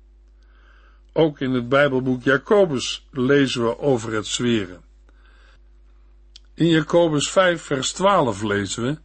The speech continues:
"Waar ik vooral de nadruk op wil leggen, vrienden,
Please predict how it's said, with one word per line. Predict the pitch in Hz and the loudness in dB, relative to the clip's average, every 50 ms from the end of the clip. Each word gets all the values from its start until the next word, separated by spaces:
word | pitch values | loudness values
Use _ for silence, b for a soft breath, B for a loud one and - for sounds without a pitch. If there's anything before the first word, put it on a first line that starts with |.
| _ _ _ _ - - _ _ | _ _ _ _ -20 -20 _ _
"Waar | - 143 151 165 180 190 | -2 0 2 4 2 2
ik | 180 | 0
vooral | - - - 175 196 214 220 214 190 | -2 -2 0 2 2 4 2 2 2
de | 156 143 | 2 2
nadruk | 139 147 147 156 151 143 131 123 120 110 - | 4 4 4 4 2 2 2 0 -2 -2 -2
op | 127 117 110 | -2 -2 -2
wil | 113 117 107 104 | -2 -2 0 0
leggen, | 104 101 98 - - 113 131 156 180 190 - _ _ _ | 0 0 0 0 -2 -2 -2 -4 -4 -8 -12 _ _ _
vrienden, | - - - 113 120 113 104 98 117 135 170 185 | -12 -6 -4 -2 -2 -2 -2 -2 -4 -4 -6 -8